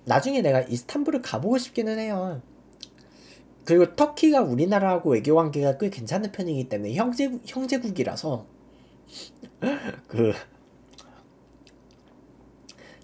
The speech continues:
다른 이슬람권에 비하면 우리나라랑 터키는 외교관계가 좋은 편이에요. 가보고는 싶은데, 근데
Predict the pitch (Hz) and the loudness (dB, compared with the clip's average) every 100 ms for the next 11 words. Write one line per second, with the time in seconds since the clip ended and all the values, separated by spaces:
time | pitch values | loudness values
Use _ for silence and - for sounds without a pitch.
0 | - 123 135 220 233 - 120 - 247 277 | -2 4 6 6 4 -4 -4 0 0 0
1 | 262 254 233 208 143 123 131 110 107 135 | 0 -2 0 -2 0 2 0 -2 -2 0
2 | 139 120 113 123 196 - 190 147 - - | 0 -2 -6 -10 -12 -6 -4 -6 -8 -12
3 | - 104 143 139 117 101 98 - 117 131 | -6 -2 -2 -2 -4 -8 -12 -8 -6 -6
4 | 117 101 - - - - - _ - - | -12 -18 -20 -20 -20 -20 -20 _ -20 -20
5 | - - - - - - - - - - | -20 -20 -20 -20 -20 -20 -20 -20 -20 -20
6 | _ _ _ _ - _ _ - - 117 | _ _ _ _ -20 _ _ -20 -4 2
7 | 120 220 160 120 147 247 254 226 135 123 | 4 6 6 4 2 -2 -2 4 4 4
8 | - - _ - - - - _ _ - | -2 -20 _ -20 -20 -20 -20 _ _ -12
9 | - - - - - - - 110 107 107 | -12 -14 -20 -20 -20 -18 -10 -2 0 0